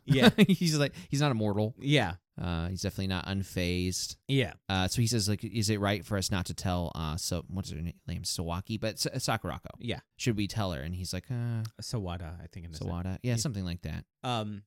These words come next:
Speaker 2: But he's like, "Yeah, you know, he's, he's not sure." And then, um,
Speaker 1: he's like, "That's a good question."
Speaker 2: Yeah.
Speaker 1: If
Speaker 2: And then somebody ca-, says that there's a phone call for
Speaker 1: The, the, a nurse comes in and she's like, "Hey, Ichijo, the chief's on the phone with you."
Speaker 2: Yeah.
Speaker 1: And, um, he walks away.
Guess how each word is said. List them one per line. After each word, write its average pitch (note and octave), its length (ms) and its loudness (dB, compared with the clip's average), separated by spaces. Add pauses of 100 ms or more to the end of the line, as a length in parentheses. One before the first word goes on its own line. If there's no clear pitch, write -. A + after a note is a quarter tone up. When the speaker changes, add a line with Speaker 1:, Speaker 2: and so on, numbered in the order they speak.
Speaker 2:
But B2+ 80 4
he's A#2+ 120 4
like, B2 160 0
"Yeah, C3+ 180 4
you B2 140 -2
know, A#2+ 100 2
he's, A2+ 420 0
he's A2 200 -2
not G2 120 0
sure." F#2+ 460 0 (100)
And G#2 240 2
then, G2+ 400 2
um, F2 420 -4 (140)
Speaker 1:
he's C#3 120 -4
like, C3 180 -4
"That's B2+ 340 -4
a G#2 60 -8
good F#2 160 -8
question." F#2 460 -8 (180)
Speaker 2:
Yeah. E2 260 0
Speaker 1:
If A2+ 120 -6 (100)
Speaker 2:
And A#2 100 0
then A2+ 100 0
somebody A2+ 260 0
ca-, - 180 -10
says G2+ 300 -2
that G2 180 -4
there's F2+ 180 -6
a F#2 40 -6
phone F#2+ 260 -4
call D2+ 200 -6
for D#2+ 340 -8 (200)
Speaker 1:
The, E3+ 360 -2
the, D3 200 -4
a E3 60 0
nurse D3 240 0
comes C3+ 220 0
in B2 80 2
and A#2 120 -2
she's A2+ 300 -6
like, A2+ 240 -2
"Hey, B2+ 320 -4
Ichijo, A#2 460 0
the G#2+ 80 0
chief's - 280 -2
on G#2 120 -2
the F2+ 60 -6
phone F2+ 220 -2
with E2+ 200 -6
you." E2+ 160 -6 (160)
Speaker 2:
Yeah. G2 180 -6 (240)
Speaker 1:
And, A2+ 500 -2 (140)
um, G2 440 -2 (100)
he C3 180 -2
walks G2+ 300 -2
away. C#2+ 180 -8